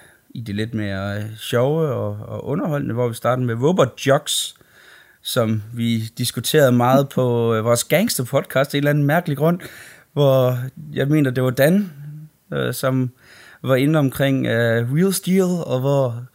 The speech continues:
øh, Kuhn og han med det samme kastede Robot Jocks ind i, øh, en diskussion om, at det var den ultimative, øh, øh, menneskestyre robotkampefilm nogensinde. Og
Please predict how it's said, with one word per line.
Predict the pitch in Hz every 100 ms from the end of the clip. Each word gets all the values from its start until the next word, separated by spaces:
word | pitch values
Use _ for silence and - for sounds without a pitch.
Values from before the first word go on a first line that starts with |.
| _ _ - - - _ -
øh, | 117 110 107 107 110
Kuhn | - 160 165
og |
han | 139
med | 139 123
det |
samme | - 139 165
kastede | - 131 - 127 135
Robot | 190 175
Jocks | 139 139 - - - - - - - -
ind | 151 131
i, | 120 123 120 117
øh, | 117 120 117 120 117 - - - _
en | 147
diskussion | 131 135 143 165 151
om, | 139 139
at | 131 120 -
det | -
var | 143
den | 135 -
ultimative, | 214 - 160 139 156 156 135
øh, | 127 120 117 117 117 120 - - - - -
øh, | 120 113 113 113 113 117
menneskestyre | 139 160 180 - - 135
robotkampefilm | 127 127 156 196 - _ _ - 131 160 147 165 147
nogensinde. | 139 143 165 147 151 156 - _ _ _ _ _ - - - - - _ -
Og | - 127